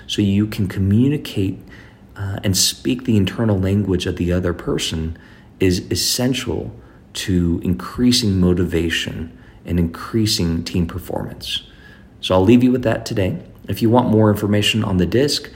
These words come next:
uh, go ahead and contact our team and we can provide, uh, a lot of support in this area.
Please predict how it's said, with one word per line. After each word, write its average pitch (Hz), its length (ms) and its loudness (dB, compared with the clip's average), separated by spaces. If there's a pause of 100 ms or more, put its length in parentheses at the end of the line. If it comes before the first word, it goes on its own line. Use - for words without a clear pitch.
(320)
uh, 85 300 -2 (220)
go 104 140 0
ahead 120 120 2
and 107 100 2
contact 107 380 -2
our 104 100 -4
team 104 420 0
and 85 200 -2
we 92 120 0
can 87 240 0
provide, 85 520 -2 (480)
uh, 95 180 -8
a - 80 -4
lot 92 200 2
of 92 80 -2
support - 500 -6
in 85 200 0
this 80 400 -4
area. - 480 -4